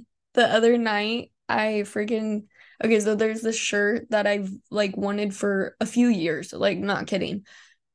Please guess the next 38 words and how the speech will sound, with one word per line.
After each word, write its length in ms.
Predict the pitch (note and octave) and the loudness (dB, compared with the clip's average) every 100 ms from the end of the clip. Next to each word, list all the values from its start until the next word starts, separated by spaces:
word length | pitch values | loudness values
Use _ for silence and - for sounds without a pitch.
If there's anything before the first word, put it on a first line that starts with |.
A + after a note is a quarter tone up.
| - | -4
And 480 | A3 G#3+ G3 F3+ - _ _ _ _ _ _ _ | 0 2 0 -2 -6 _ _ _ _ _ _ _
it 540 | - G#3+ G3 - - - _ _ _ _ - | -2 0 0 -2 -8 -10 _ _ _ _ -4
is, 220 | A3 G3+ | -2 2
like, 180 | G#3 - | 0 0
sometimes 440 | A3 A3 A3+ A3 | -2 0 -2 -2
sold 240 | G#3 G3 | -2 2
out 300 | F#3+ F#3 F#3 | 4 4 4
and 200 | A#2 E3 | 0 -4
all 140 | F3+ F3+ | -4 -4
this 120 | G3+ | -4
stuff. 320 | - G#3 G#3 | 0 0 0
And, 100 | G3 | -4
like, 260 | E3 F3+ - _ | -6 -8 -14 _
then 260 | G#3 A3 G#3+ | -2 -2 0
whenever 340 | A3 G#3+ A3 | 0 2 2
it's 320 | G#3+ G#3+ - - _ _ - | 2 -2 -8 -14 _ _ 2
back 220 | G#3 G#3+ | 2 4
in 120 | A#3 | 0
stock, 360 | A3+ G#3 G3 G3+ | 4 4 4 2
I'm 100 | G3+ | -2
like, 220 | G3 - - - - | -4 -8 -18 -20 -4
um, 600 | A#3 B3 B3 A#3+ A#3 A#3 | 0 4 4 2 2 0
should 220 | A#3 G3+ | 0 0
I 120 | G3 G3+ | 0 2
buy 280 | B3 D4 | 0 2
it? 460 | D4 C#4+ C4+ B3+ B3 | 4 4 2 0 -2
And 160 | - G3+ | -6 -4
I 120 | G#3 | -4
just 260 | G#3 G3+ | -6 -4
never 300 | G#3+ G#3+ G3+ | -2 0 -2
have. 320 | A3 - - - - - - _ _ | -2 0 -2 -4 -20 -20 -20 _ _
But 120 | A#3+ | 4
I've 180 | A#3+ A3+ | 6 6
wanted 380 | G3+ A3 G#3+ G3+ | 4 2 2 2
it 180 | F3+ - | 2 -2
for, 180 | - G3+ | -2 0
like, 260 | G3 F#3 | 0 -2
years. 340 | F#3+ - - | -4 -4 -8